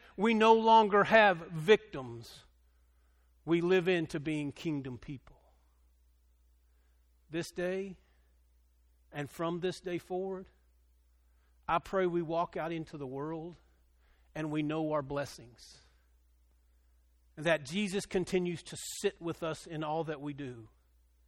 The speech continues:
And as we face whatever this week holds, winners or losers, persecutors and victims, I pray we, the people of God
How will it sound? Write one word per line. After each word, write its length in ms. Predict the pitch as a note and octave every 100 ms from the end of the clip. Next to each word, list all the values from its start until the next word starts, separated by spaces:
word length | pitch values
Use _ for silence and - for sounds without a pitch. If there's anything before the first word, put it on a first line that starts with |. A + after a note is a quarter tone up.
| _ _ _
And 140 | F3+
as 180 | F3+ F3+
we 140 | E3+ F3
face 420 | - G3+ G#3+ -
whatever 560 | F#3+ F3 F#3+ G3 G3+
this 280 | F#3 F#3 -
week 240 | F3+ F#3+ -
holds, 340 | E3 C#3 B2
winners 480 | C#3 F#3+ G3+ F#3+ G3
or 200 | E3 D#3
losers, 520 | D#3+ G3 F#3 F3+ F3+
persecutors 760 | - F#3+ - F#3 - F#3 F#3 E3
and 220 | D#3+ D#3+
victims, 640 | C3+ D3+ - - _ - _ _ _ _ _ _ _ _ _ _ _ _ _ -
I 60 |
pray 280 | C#3+ - D#3+
we, 300 | D3 D#3 D3+
the 120 | C3
people 340 | C3+ D#3+ D3 C3+
of 120 | B2+
God 400 | C3 A#2+ A2+ -